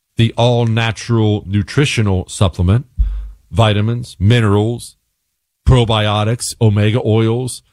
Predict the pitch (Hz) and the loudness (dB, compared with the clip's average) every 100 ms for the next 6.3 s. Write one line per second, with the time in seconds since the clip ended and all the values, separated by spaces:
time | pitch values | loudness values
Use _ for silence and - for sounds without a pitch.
0 | _ _ _ 107 110 110 117 110 - 101 | _ _ _ 0 2 2 0 -2 -4 -4
1 | 87 110 110 107 120 104 104 107 113 117 | 0 2 0 0 -2 0 0 2 0 -2
2 | 117 _ 110 113 123 - 131 117 123 113 | -4 _ 2 2 -2 -2 -2 0 -2 0
3 | 120 113 117 110 120 113 113 120 - 107 | 0 2 0 0 -2 0 0 0 0 0
4 | 113 104 - 117 113 - 113 120 120 101 | 0 -2 0 0 0 -2 -2 0 -2 -2
5 | 120 120 110 _ _ _ _ _ _ 123 | -2 -4 -6 _ _ _ _ _ _ 2
6 | 123 104 | 2 0